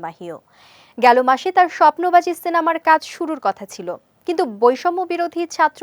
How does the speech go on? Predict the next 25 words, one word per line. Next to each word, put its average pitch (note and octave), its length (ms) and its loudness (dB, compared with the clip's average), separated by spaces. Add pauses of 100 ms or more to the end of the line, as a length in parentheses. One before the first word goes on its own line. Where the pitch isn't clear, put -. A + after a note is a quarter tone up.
(100)
আন্দোলনের C4 520 -6
কারণে G3 300 -4 (380)
দেশ A#3+ 200 -2 (160)
উত্তাল E4+ 380 -2
হওয়ায় B3 260 4 (280)
আপাতত A#3+ 320 -2 (140)
বন্ধ C4+ 180 -2 (140)
আছে F4 200 -4 (260)
এর A3 160 -2
শুটিং। F3 280 -14 (720)
আর C#4 100 8 (120)
কবে D#4+ 260 6
নাগাদ G#4+ 220 0 (100)
শুরু G4 240 -4
হবে C4+ 220 2 (180)
সে - 80 -8 (100)
কথাও C#4+ 220 -2 (120)
জানেন G#3+ 340 -4
না D#4 60 -2 (160)
এই B3+ 140 -8
চিত্রনায়িকা। E3 560 -10 (420)
এসবের A3 380 -6
মধ্যে A#3+ 300 -6
নায়িকার D#4+ 320 -2 (200)
বড় D4 180 2